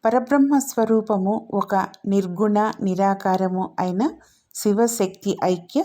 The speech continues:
స్థితి. ఈ ఐక్య స్థితి మన కోసం శ్రీచక్రంలో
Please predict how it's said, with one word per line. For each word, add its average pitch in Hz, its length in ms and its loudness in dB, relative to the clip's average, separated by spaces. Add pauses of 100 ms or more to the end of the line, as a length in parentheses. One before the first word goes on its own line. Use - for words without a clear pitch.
స్థితి. 170 440 -6 (760)
ఈ 269 340 2
ఐక్య 233 400 2
స్థితి 214 720 -2
మన 185 200 -2
కోసం 196 500 -2 (140)
శ్రీచక్రంలో 196 1040 -2